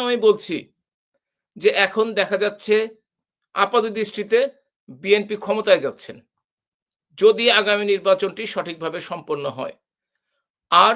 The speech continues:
যেহেতু আওয়ামী লীগ নেই, সেহেতু তাদের জন্য ক্ষমতায় যাওয়াটা একটু সুবিধা হয়েছে। কিন্তু এই আওয়ামী লীগকে যদি নি-, নির্বাচনে অংশগ্রহণ করার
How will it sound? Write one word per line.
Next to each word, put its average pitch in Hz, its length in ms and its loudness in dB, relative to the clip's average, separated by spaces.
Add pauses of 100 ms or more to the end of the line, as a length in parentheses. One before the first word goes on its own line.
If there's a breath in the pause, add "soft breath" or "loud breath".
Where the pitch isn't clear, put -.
(260)
যেহেতু 202 260 -4 (120)
আওয়ামী 208 320 2
লীগ 233 200 -4 (220)
নেই, 226 180 0 (720)
সেহেতু 196 360 -4 (120)
তাদের 196 280 0
জন্য 208 120 -2 (140)
ক্ষমতায় 190 380 0
যাওয়াটা 175 320 0
একটু 165 140 -14 (100)
সুবিধা 190 340 -4
হয়েছে। 131 260 -8 (720)
কিন্তু 180 200 -6 (100)
এই 220 80 2 (160)
আওয়ামী 190 240 2
লীগকে 208 280 -6 (100)
যদি 220 160 -6 (540)
নি-, 196 200 -4
নির্বাচনে 196 420 -2 (180)
অংশগ্রহণ 208 500 -4 (100)
করার 214 180 -2